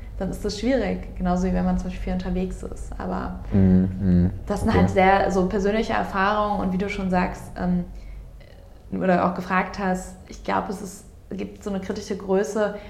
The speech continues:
Speaker 1: Ab drei, vier musst du halt einfach gucken, dass nicht jeder kann die gleiche Zeit jede Woche kriegen von dir und hat ja auch nicht immer das Bedürfnis.
Speaker 2: Mhm.
Speaker 1: Aber ich glaube, wie so ein Tech-Team zusammenarbeitet, ist nochmal eine ganz andere Wissenschaft für dich,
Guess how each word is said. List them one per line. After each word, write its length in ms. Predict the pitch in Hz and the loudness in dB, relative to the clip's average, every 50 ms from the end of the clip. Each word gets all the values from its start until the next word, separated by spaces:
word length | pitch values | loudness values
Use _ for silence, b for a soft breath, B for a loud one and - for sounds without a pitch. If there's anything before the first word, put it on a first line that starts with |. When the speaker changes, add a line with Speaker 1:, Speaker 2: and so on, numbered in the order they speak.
| B B | B B
Speaker 1:
Ab 140 | - - - | -12 -10 -2
drei, 220 | 190 190 185 196 | 2 4 4 4
vier 180 | 196 - 208 202 | 2 -2 -4 -4
musst 180 | 202 196 - | -6 -4 -4
du 100 | - - | -4 -4
halt 220 | 202 202 - - - | -2 -4 -4 -4 -4
einfach 280 | 196 185 - 196 185 - - - - - - - - - - - B B B B B B B B - - - - | -4 -4 -6 -6 -8 -10 -14 -18 -20 -20 -20 -20 -20 -20 -20 -20 B B B B B B B B -20 -20 -16 -10
gucken, 600 | - - 240 220 - - 220 208 214 208 196 - - | 0 2 2 2 2 0 -4 -2 -2 -4 -4 0 0
dass 260 | 196 196 196 - - | 0 0 0 -2 -6
nicht 180 | 196 202 190 - | -6 -6 -2 -2
jeder 180 | 208 202 208 202 | 0 2 2 0
kann 240 | 202 - 202 190 | 0 -2 -2 -2
die 80 | 190 190 | -2 -2
gleiche 340 | 196 202 196 190 196 196 190 | 0 0 -2 0 -2 -4 -6
Zeit 240 | - 196 190 180 185 | -4 -4 -4 -4 -2
jede 160 | 185 185 180 | -2 -2 -2
Woche 200 | 180 180 185 180 | -2 -4 -6 -10
kriegen 440 | - - - 208 202 190 190 180 180 | -10 -8 -8 -4 -4 -2 -2 -2 -2
von 300 | - 185 185 190 185 180 | -2 0 0 2 0 0
dir 460 | 196 196 185 180 185 208 240 254 254 - | 0 0 2 2 2 2 0 -2 -4 -2
und 260 | 196 190 180 185 185 | -2 -2 -2 -2 -4
hat 120 | 202 196 | -4 -4
ja 80 | 202 190 | -4 -4
auch 40 | 190 | -4
nicht 120 | 180 185 | -4 -2
immer 100 | 190 185 | -2 -2
das 140 | 180 180 - | -4 -4 -4
Bedürfnis. 720 | - 185 190 190 190 - - 196 185 190 208 220 - - - | -4 -4 -2 -2 -4 -4 -6 -4 -4 -4 -4 -6 -6 -6 -2
Speaker 2:
Mhm. 360 | 202 196 196 196 208 208 - - - - | 0 2 2 2 0 -2 -4 -8 -12 -4
Speaker 1:
Aber 500 | - - 180 185 180 180 180 180 180 180 B B B B B B B - - - - - - - | 0 2 4 4 6 6 6 4 4 0 B B B B B B B -16 -18 -18 -20 -20 -20 -16
ich 80 | - - | -2 0
glaube, 180 | 190 185 185 | 2 2 2
wie 60 | 208 | 2
so 100 | 180 180 | 2 0
ein 80 | 180 180 | 0 0
Tech-Team 460 | - - - - - - 220 196 190 | -2 -4 -6 -8 -8 -6 -6 -6 -4
zusammenarbeitet, 640 | - 196 185 190 180 180 180 190 185 185 185 185 185 | -4 -2 0 0 2 2 4 4 4 2 2 0 -2
ist 120 | 180 - | -2 -2
nochmal 160 | 180 175 170 180 | -2 0 0 0
eine 80 | 175 | 0
ganz 180 | 170 170 175 - | 0 -2 -2 -2
andere 380 | - 180 180 180 175 170 165 | -2 0 0 2 2 0 0
Wissenschaft 400 | 175 175 185 185 180 - 180 185 | -2 -2 -4 -6 -6 -4 -6 -6
für 80 | - 180 | -6 -6
dich, 160 | 170 180 180 | -6 -6 -8